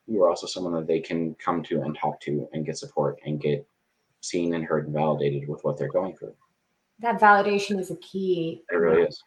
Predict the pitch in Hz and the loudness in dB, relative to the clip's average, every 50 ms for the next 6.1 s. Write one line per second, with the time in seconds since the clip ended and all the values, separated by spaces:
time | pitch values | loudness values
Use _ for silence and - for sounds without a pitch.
0 | _ - - - - - 190 196 202 202 185 175 151 - _ _ _ - 202 214 | _ -20 -20 -20 -18 -12 -10 -8 -8 -8 -8 -10 -12 -16 _ _ _ -2 2 4
1 | 220 214 208 202 196 185 196 220 220 214 214 220 220 220 220 - - 247 233 233 | 6 6 4 4 0 0 0 0 0 2 4 2 2 2 2 -4 -6 -2 0 2
2 | 233 233 233 - - - - _ - 190 202 208 226 233 - 233 233 220 202 - | 2 2 2 -2 -12 -16 -20 _ 2 4 4 4 4 6 6 8 8 8 6 6
3 | 214 208 196 - - - - - 247 226 220 - 214 - 220 208 196 202 - 220 | 4 2 2 0 -10 -12 -4 2 2 2 4 4 2 2 4 2 2 2 4 4
4 | 220 214 214 214 - 247 220 208 196 190 202 196 196 - - - 220 208 202 196 | 4 4 4 2 2 2 2 2 4 4 2 2 2 -4 -6 -4 -2 0 0 0
5 | 196 175 - 190 202 190 196 240 247 254 240 208 226 262 285 254 208 185 220 - | -2 -2 -4 -6 -6 -2 2 4 6 6 6 8 8 8 10 10 8 8 6 2
6 | - - | -2 -8